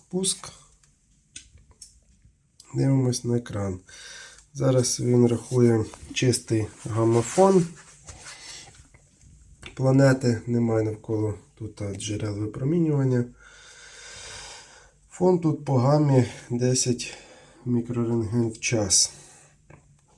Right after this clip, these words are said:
Тобто в ідеалі в нього має влітати за тридцять шість секунд одинадцять гамма-квантів. А, а на екрані дивимося імпульси пакетами. Тобто затяжні.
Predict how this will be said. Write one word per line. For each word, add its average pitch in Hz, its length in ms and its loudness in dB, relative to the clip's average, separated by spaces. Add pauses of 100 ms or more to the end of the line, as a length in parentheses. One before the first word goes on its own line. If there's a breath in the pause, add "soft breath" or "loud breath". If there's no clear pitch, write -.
(320)
Тобто 127 280 -2
в - 20 2
ідеалі 135 380 4
в 120 40 6
нього 117 220 4
має 113 200 0
влітати 117 480 -2
за 110 100 -2
тридцять - 880 -4
шість - 360 -4
секунд 170 500 -4
одинадцять 123 520 -2
гамма-квантів. 107 840 -4
А, 110 300 2
а 107 140 -6
на 117 160 0
екрані 165 400 2
дивимося 139 580 2 (160)
імпульси 151 460 0
пакетами. 104 720 -4 (600 loud breath)
Тобто 120 360 0
затяжні. 135 680 0